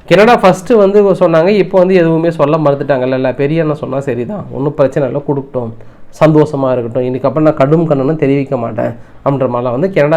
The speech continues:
தரப்புல பரிபூர்ணமா தனது ஒப்புதலை கொடுத்திருக்காங்க. இது, ஆஹ், ஒட்டுமொத்த நிகழ்வும்,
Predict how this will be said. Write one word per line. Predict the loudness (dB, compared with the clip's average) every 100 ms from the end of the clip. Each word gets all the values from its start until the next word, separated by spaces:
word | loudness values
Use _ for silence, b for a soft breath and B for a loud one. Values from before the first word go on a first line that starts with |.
| -2
தரப்புல | -4 -2 0
பரிபூர்ணமா | 0 0 0 -2 0 0 2 0
தனது | 0 -2 -2
ஒப்புதலை | -2 -2 -2 -4
கொடுத்திருக்காங்க. | -6 -8 -10 -6
இது, | 0 2 2 0 B B B
ஆஹ், | 0 4
ஒட்டுமொத்த | 4 4 4 4 4 4 4
நிகழ்வும், | 2 0 -2